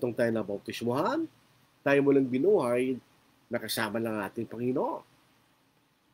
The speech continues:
Ay hanapin ninyo mga bagay na nasa itaas, na kinaroroonan ni Kristo, na nakaupo sa kanan ng Diyos. Ano yung hanapin yung mga bagay na nasa itaas? Katulad ng paghahanap buhay sa mundong ito, hinahanap mo yung kabubuhay mo.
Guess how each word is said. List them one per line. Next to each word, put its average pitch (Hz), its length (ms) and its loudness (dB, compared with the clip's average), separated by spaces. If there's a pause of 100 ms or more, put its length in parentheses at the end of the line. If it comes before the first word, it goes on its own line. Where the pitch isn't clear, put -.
(220)
Ay 156 160 8
hanapin 214 400 6
ninyo 170 160 6
mga 147 260 2
bagay 135 480 4
na 117 300 0
nasa 113 160 -4
itaas, - 640 -10 (640)
na 190 160 4
kinaroroonan 202 640 6
ni 160 100 2
Kristo, 160 600 -2 (340)
na 165 160 6
nakaupo 165 400 6
sa 180 160 -4
kanan 175 260 0
ng 180 60 -2
Diyos. 202 160 0
Ano 226 80 0
yung 233 160 4
hanapin 262 400 4
yung 180 160 4
mga 143 80 2
bagay 131 320 2
na 123 240 2
nasa 113 160 -4
itaas? 107 420 -8 (600)
Katulad 277 320 6
ng 220 160 2
paghahanap 185 480 4
buhay 220 240 4
sa 202 100 0
mundong 185 400 0
ito, 311 160 -4
hinahanap 185 600 2
mo 196 80 2
yung 185 160 4
kabubuhay 175 480 2
mo. 240 240 -4